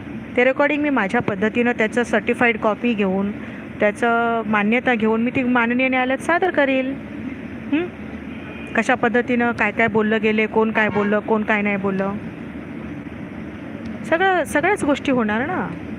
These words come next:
जर मी कुठे चुकलेलीच नाही आहे, मी माझ्या नजरेत पडेल असं काय कृत्यच केलेलं नाही आहे, तर मी कशाला, हां, मन मोकळं करणं हा माझा दोष आहे का? एका महिलेकडे दुसरी महिला,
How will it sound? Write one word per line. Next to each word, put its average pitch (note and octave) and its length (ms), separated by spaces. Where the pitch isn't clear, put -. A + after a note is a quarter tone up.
जर G#3+ 180
मी C4 180
कुठे C4 240
चुकलेलीच A#3+ 580
नाही G3+ 180
आहे, F#3 180
मी G#3+ 120
माझ्या G#3+ 240
नजरेत G#3+ 320
पडेल A3+ 280
असं A3+ 180
काय A3+ 180
कृत्यच A#3+ 520
केलेलं F#3+ 380
नाही F3+ 140
आहे, F#3 240
तर B3 80
मी C4 120
कशाला, C#4 320
हां, F#3 160
मन A3 180
मोकळं C4+ 340
करणं C#4 280
हा C4 120
माझा B3+ 220
दोष C4+ 280
आहे B3 160
का? A3+ 280
एका A3+ 260
महिलेकडे G#3 640
दुसरी A#3 300
महिला, F#3+ 460